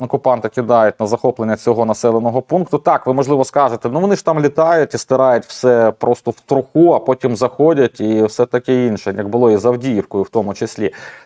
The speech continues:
Так, з цим погодитись можна, але в той же час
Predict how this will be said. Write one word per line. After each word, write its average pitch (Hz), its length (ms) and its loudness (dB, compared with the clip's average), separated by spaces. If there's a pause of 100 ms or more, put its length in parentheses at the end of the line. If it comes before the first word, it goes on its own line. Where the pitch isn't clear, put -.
(140)
Так, 165 260 2
з - 40 -18
цим 175 220 0
погодитись 156 680 -2
можна, 160 680 0
але 131 720 2 (240)
в - 140 -20
той 165 200 4
же 135 140 2
час 160 460 0